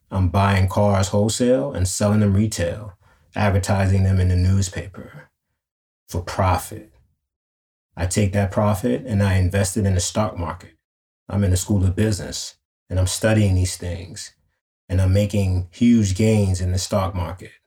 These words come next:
And this was the time where e-trading started to explode. And I'm doing very well. This is the story that I'm telling people. This is the story I'm telling myself. This is what's guiding my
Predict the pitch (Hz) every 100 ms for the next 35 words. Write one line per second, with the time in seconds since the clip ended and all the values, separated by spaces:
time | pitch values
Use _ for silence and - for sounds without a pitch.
0 | _ _ 95 98 110 110 95 98 110 101
1 | 90 85 104 110 - 107 113 117 - 113
2 | 113 - 110 - - 117 131 135 - _
3 | _ _ - 92 98 95 104 95 82 107
4 | 104 98 107 95 92 - 135 - 104 -
5 | 113 110 101 95 92 110 107 90 87 -
6 | - - - 113 - 107 - 107 98 92
7 | 107 92 82 85 - - 85 - 107 123
8 | 107 107 92 104 107 104 98 98 92 90